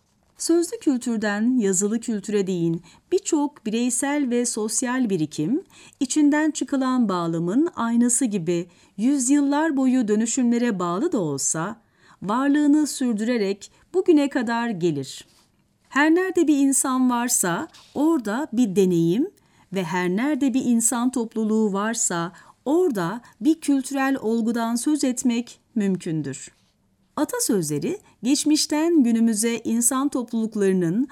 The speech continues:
farklı deneyimleri doğrultusunda ortaya koydukları kalıplaşmış sözel öğretilerdir. Atasözleri ve deyimler biçimsel olarak farklı şekillerde ortaya çıksa da, içerik olarak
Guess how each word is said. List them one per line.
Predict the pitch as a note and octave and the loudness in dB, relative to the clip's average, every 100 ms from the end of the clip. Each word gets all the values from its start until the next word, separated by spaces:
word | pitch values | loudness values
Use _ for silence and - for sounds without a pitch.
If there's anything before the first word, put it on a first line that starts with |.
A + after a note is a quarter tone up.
| - - | -10 -12
farklı | - C4 C4+ D4+ D4+ | -4 -2 -2 -2 0
deneyimleri | C4+ B3+ B3+ B3 B3+ B3+ | 2 4 4 4 2 0
doğrultusunda | G#3 F#3+ A3 A#3+ A3 A3 A3 A3+ A3 | 0 0 -2 -2 -2 0 0 0 -2
ortaya | G3 F#3+ F#3 A#3 D4+ | -2 -2 -2 -2 -2
koydukları | D4 A#3 F#3 F#3 E3 D#3+ E3+ G4 - - - | -2 -2 -2 -4 -4 -4 -2 -4 -10 -20 -4
kalıplaşmış | B3 G#3+ G3+ F3+ E3+ - F#3 C4+ - - - | 0 0 -2 -6 -6 -4 -4 -4 -6 -12 -12
sözel | - C#4+ C#4 D4 D4 F#4 _ | -4 -2 0 0 0 -4 _
öğretilerdir. | G#3 G#3 G3 F#3+ F#3+ D3+ C3+ B2+ - - _ _ _ - | -4 -2 -2 -4 -6 -6 -8 -12 -14 -20 _ _ _ -8
Atasözleri | A3+ E4+ D#4+ C#4+ C4 C4 C#4 A#3 | -4 -2 0 0 2 2 0 0
ve | A3+ | 0
deyimler | F#3+ F3+ E3+ E3 G3+ - _ - | 0 0 0 -2 -4 -8 _ -6
biçimsel | C4 C4 D4+ D4 D4+ D4+ - | -4 0 2 2 2 0 0
olarak | B3+ B3 B3 B3 - | 0 0 0 -4 -8
farklı | - E3+ E3+ G#4 | -6 -6 -4 -2
şekillerde | - C4 C#4+ B3 A#3 G#3+ A#3 | 0 2 2 2 0 0 -2
ortaya | - G3 G3 A#3 G#3 | 0 0 0 0 0
çıksa | G#3 F3+ - G#3+ E3 | -2 -4 -2 -2 -2
da, | D3+ D3+ _ _ - - | -6 -8 _ _ -20 -4
içerik | D4 - E4+ G#4 B3 | -2 2 2 2 -2
olarak | F3 D#3 E3+ - | -2 -4 -6 -10